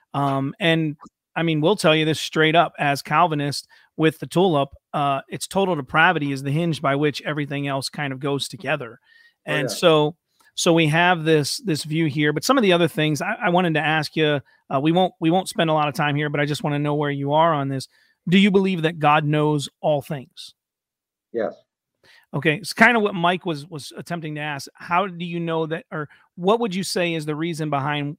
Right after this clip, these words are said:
Speaker 1: God knowing these things? Does he know all things because he has decreed all things, that, or is it that he looks down the quarters of time and sees what man is going to do and then therefore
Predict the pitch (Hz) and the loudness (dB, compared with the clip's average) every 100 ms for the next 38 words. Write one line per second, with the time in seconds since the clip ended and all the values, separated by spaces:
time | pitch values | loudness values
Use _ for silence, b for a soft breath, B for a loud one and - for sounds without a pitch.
0 | 180 147 143 143 147 151 147 139 131 - | -2 2 2 0 0 0 -2 -4 -8 -10
1 | 147 131 151 151 151 151 180 208 180 160 | -12 -8 -6 -4 -4 0 2 2 2 0
2 | - 170 175 - 156 - 156 147 - _ | -6 -6 -6 -6 -8 -2 0 0 -4 _
3 | _ _ 185 156 147 147 143 143 135 _ | _ _ -4 -2 0 0 -2 -4 -8 _
4 | _ _ - - 196 226 220 208 220 214 | _ _ -12 -4 0 2 2 2 -4 -4
5 | 202 - 170 160 156 165 160 160 - _ | -4 -6 -4 -4 -2 0 0 -2 -6 _
6 | 180 160 196 165 151 - 165 165 190 165 | -2 -2 -4 -4 -4 -4 -4 -4 -6 -4
7 | 165 165 160 147 175 170 160 143 139 - | -2 -2 -4 -4 -2 -2 -2 -4 -6 -6
8 | 156 151 147 139 - 170 156 165 180 147 | -4 -2 -4 -8 -8 -8 -8 -10 -8 -8
9 | 147 143 151 147 143 143 151 151 143 143 | -6 -8 -8 -8 -8 -6 -4 -4 -4 -6
10 | 147 147 143 - 151 147 143 | -6 -6 -6 -8 -8 -6 -6